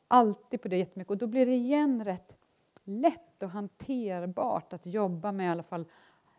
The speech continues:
både yttre och inre resor och publikens resa. Att liksom bara enkelt, konkret gå igenom sekvens för sekvens, scen för scen. Vad vet vi här?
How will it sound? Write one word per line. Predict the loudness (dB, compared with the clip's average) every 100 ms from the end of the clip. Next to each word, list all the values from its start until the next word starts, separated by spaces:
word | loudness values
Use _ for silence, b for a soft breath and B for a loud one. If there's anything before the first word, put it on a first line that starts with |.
| _
både | -4 0
yttre | 0 0 -2 0
och |
inre | 0 -2 -6 -8 -10
resor | -10 -14 -12 -6
och | -6 -6
publikens | -12 -6 -6 -6 -10 -16 -16
resa. | -14 -14 -14 -20
Att | -16
liksom | -18 -14 -16 -16 b b -6
bara | 2 4 4 -2
enkelt, | 4 4 4 0 -2 -2
konkret | -2 -10 -10 -4 0 0 -4 -2
gå | 0
igenom | 0 -2 -8 -6 -6 -8 -10 b b b _
sekvens | -16 -14 2 4 4 0
för | -8
sekvens, | -10 -10 -4 -4 -4 -6
scen | -2 0 -2
för | -8 -10
scen. | 2 2 2 -6 -12 b -4
Vad | 2 2 2
vet | 0 -2 -2 -6
vi | -10 -10 -10
här? | -12 -14 -16